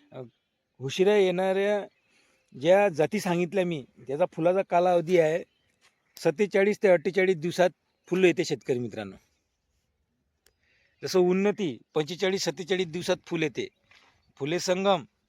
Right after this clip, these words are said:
सातशे सव्वीस, याला बी सत्तेचाळीस, अठ्ठेचाळीस दिवसापासून फुल यायला सुरुवात होते. आणि खताची शिफारस तुमच्या जमिनीनुसार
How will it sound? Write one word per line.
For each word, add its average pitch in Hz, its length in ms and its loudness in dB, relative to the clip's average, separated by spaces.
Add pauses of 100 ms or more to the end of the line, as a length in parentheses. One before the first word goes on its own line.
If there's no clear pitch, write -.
(120)
सातशे 147 320 -6
सव्वीस, 165 440 -4
याला 160 220 0
बी 208 200 -2
सत्तेचाळीस, 180 520 -2
अठ्ठेचाळीस 175 400 -2
दिवसापासून 165 500 -6
फुल 180 300 -8
यायला 165 280 0
सुरुवात 170 340 -2
होते. 143 200 -10 (3250)
आणि 139 160 -10
खताची 180 420 0
शिफारस 185 680 0 (200)
तुमच्या 190 460 0
जमिनीनुसार 185 760 -2